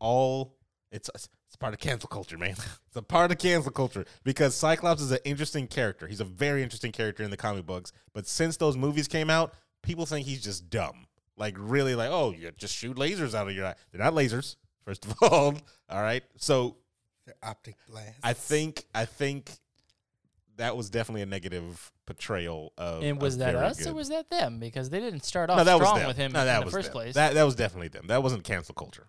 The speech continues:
Speaker 1: I, I was just saying that
Speaker 3: So
Speaker 1: just
Speaker 3: the fir-,
Speaker 1: for
Speaker 3: the first thing I think
Speaker 1: comedically.
Speaker 3: about when I think about the first X-Men movie is, is Wolverine walking down the hallway, like, g-, finding his way to, uh, Cerebro, at, like,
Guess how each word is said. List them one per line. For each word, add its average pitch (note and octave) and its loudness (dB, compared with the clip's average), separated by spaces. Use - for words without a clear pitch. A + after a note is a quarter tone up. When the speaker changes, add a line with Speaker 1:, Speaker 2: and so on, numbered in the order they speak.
Speaker 1:
I, A2+ 2
I G#2+ 0
was G2 -4
just E2+ -8
saying D#2+ -4
that D2+ -10
Speaker 3:
So E3 -4
Speaker 1:
just D3 -6
Speaker 3:
the C#3+ -4
fir-, C#3 -8
Speaker 1:
for C#3 -10
Speaker 3:
the C#3+ -2
first - -4
thing G3+ -2
I F#3 0
think F#3+ -6
Speaker 1:
comedically. F#3 -6
Speaker 3:
about E3 2
when D3 -10
I C#3 -4
think D#3 -10
about C#3+ -4
the B2+ -12
first D3+ -6
X-Men C#3+ -8
movie B2 -6
is, A#2+ -8
is B2 -12
Wolverine C3 -8
walking C3+ -2
down C#3 2
the A#2+ -8
hallway, C3 -2
like, B2 -8
g-, C#3 -18
finding C#3+ -4
his B2+ -6
way B2+ -4
to, B2 -6
uh, A#2 -6
Cerebro, B2+ -4
at, A#2 -8
like, A#2+ -12